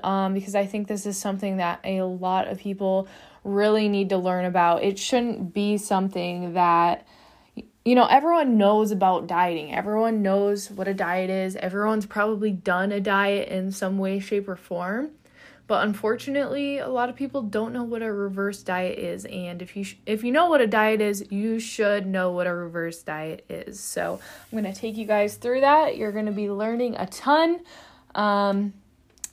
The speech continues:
I don't know if you're listening to this while cleaning your house or cooking or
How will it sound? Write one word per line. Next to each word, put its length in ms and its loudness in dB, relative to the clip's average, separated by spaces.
I 100 -2
don't 180 2
know 240 4
if 280 0
you're 140 -2
listening 500 -2
to 140 -6
this 320 2
while 560 2
cleaning 400 -2
your 120 -4
house 720 2
or 100 -2
cooking 760 -2
or 460 -4